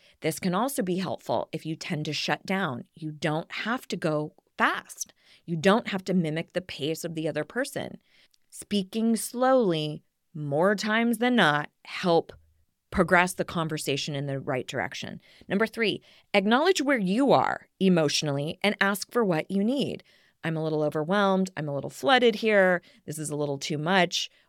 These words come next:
or, "I need a little bit of a break. I'm happy to come back to this, but I need to take a break." Asking for what you need. Number four,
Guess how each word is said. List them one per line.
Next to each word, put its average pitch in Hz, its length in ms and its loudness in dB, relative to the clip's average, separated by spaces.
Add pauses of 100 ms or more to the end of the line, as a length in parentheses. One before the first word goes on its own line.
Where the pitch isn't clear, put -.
or, 143 440 2 (180)
"I 165 120 4
need 170 180 0
a 156 80 0
little 156 180 -2
bit 151 120 -2
of 151 100 -6
a 147 60 -6
break. 147 320 -2
I'm 165 120 -4
happy 160 400 -6
to 160 60 -4
come 139 200 -6
back 135 260 -6
to 180 80 -12
this, 147 300 -4 (120)
but 165 100 0
I 156 80 0
need 156 200 -4
to 156 60 -6
take 151 240 -10
a 151 40 -8
break." 104 420 -10 (500)
Asking 202 360 2
for 180 120 -2
what 151 160 -4
you 151 100 -6
need. 147 260 -12 (340)
Number 202 220 2
four, 277 460 4